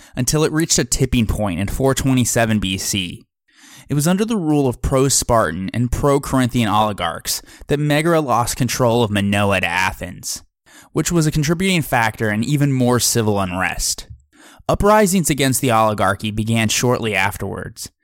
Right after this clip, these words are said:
as Megara became democratic and the oligarchs were exiled. Many of these Megarian exiles were permitted by Sparta to inhabit the recently captured Plataea,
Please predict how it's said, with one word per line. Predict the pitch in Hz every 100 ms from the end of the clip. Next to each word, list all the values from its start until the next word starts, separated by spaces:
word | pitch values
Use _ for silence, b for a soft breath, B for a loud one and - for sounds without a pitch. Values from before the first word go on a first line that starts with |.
| b b
as | 123 139
Megara | 151 180 190
became | 175 - 151 120
democratic | 120 117 - 107 104 87 - - -
and | 135
the | 135
oligarchs | 120 135 127 110 107 110
were | 101
exiled. | 107 - 92 95 - - _ _ _ _ b b b
Many | - 143 185
of | 196
these | 208 170
Megarian | 147 131 131 127
exiles | 107 113 - 107 98 98
were | 123
permitted | - 131 135
by | 127 113
Sparta | - 123 110 98 90
to | - 147
inhabit | 131 139 151 175
the | 147
recently | 123 135 170 143 131
captured | 123 123 - 131 117
Plataea, | 113 - 113 101 -